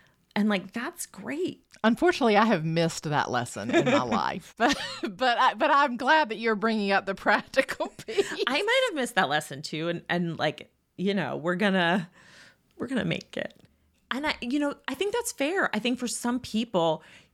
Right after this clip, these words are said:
Speaker 1: there's no other way to do it. And that's okay. 'Cause it's not like I ruminated for a year on, "Was I gonna get divorced?" I just didn't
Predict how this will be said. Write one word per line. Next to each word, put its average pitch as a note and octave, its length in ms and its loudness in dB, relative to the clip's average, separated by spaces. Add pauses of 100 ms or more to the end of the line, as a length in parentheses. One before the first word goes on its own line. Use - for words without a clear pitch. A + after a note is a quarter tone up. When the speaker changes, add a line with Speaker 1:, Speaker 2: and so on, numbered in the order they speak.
Speaker 1:
there's G3 300 4
no G3+ 280 6
other G3+ 180 2
way E3 220 0
to D3 100 -6
do D#3+ 380 -6
it. - 200 -10 (720)
And G3 200 6
that's G3+ 520 -2
okay. G3 920 -6 (640)
'Cause A3+ 160 0
it's A3 140 -4
not B3+ 240 2
like C#4 160 -2
I F3+ 140 4
ruminated D3+ 800 -2
for D3+ 160 -4
a C3 80 -2
year D3 540 -4
on, D#3+ 160 -4
"Was D3+ 160 -4
I D3 100 -2
gonna - 220 -4
get - 200 -4
divorced?" D#3 540 -6
I F3+ 60 -2
just E3 520 0
didn't C#3+ 340 -6